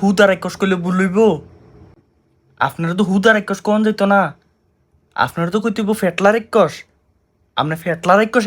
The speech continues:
একটা। ফেটলা রাক্ষসও কইলি? ফেটলা রাক্ষসও কইলি আমারে? আপনি প্রত্যেকটা দিন বেশি বেশি ভাত খান, আমার লাগে অল্প কটা রাখেন। প্রত্যেকটা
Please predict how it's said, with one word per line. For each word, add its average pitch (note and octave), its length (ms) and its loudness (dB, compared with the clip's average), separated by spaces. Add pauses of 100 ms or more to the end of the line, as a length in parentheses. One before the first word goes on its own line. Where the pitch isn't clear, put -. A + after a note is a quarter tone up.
একটা। E3+ 220 0 (800)
ফেটলা F3+ 440 2
রাক্ষসও A#3+ 420 -2
কইলি? A#3+ 280 0 (1400)
ফেটলা E3+ 460 2
রাক্ষসও B3 420 0
কইলি C4 260 6
আমারে? A#3+ 280 4 (1500)
আপনি D#3+ 220 -2 (100)
প্রত্যেকটা G#3 460 -2 (100)
দিন A3 100 2 (100)
বেশি G#3+ 280 0
বেশি F3+ 260 -6
ভাত D#3 220 0
খান, G#3 180 4 (500)
আমার F3+ 180 0
লাগে F3 240 0
অল্প E3 120 -6 (100)
কটা G3+ 260 4
রাখেন। F3+ 240 0 (1120)
প্রত্যেকটা F3 380 -4